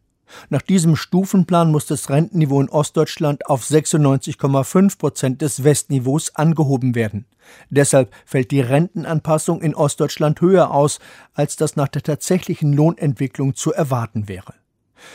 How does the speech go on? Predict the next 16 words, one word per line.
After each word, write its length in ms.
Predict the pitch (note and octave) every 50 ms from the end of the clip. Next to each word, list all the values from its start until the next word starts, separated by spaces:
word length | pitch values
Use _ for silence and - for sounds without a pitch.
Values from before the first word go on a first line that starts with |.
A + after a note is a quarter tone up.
| - - - _
Für 160 | - D3 C3+
die 80 | B2 B2
gesetzliche 640 | A#2 B2+ G#2+ B2+ F3+ G3+ - - F3+ D3+ - C#3+ B2
Rentenversicherung 840 | D3 F#3+ - - C#3+ - D3+ - - E3 C#3+ - E3 D#3+ D#3+ C#3+ - - - _ -
läuft 300 | D3+ D3+ E3 - - -
die 160 | C#3+ - -
Anpassung 580 | D3 D#3+ F#3+ - - F#3 F#3+ - - G3 F3+
auf 220 | - C#3+ C3 - -
Mehrausgaben 800 | C#3+ D3+ D#3+ D#3+ - D3+ D3 - - - D3 C#3 C#3 C#3 C#3+
von 200 | - - D#3+ C#3+ - _
elf 340 | - F3 D#3 D3+ C#3+ - -
Milliarden 580 | D#3 D3 C#3 A#2+ B2 C3 B2 B2 A#2+ D3 D#3+ - -
Euro 340 | - D#3 D#3 E3 D3+ C#3 C#3
pro 220 | - - D3 C#3
Jahr 240 | B2+ G#2+ C3 B2+ B2+
hinaus, 460 | C3+ C3+ C3+ C3+ C3+ C3+ C#3 - -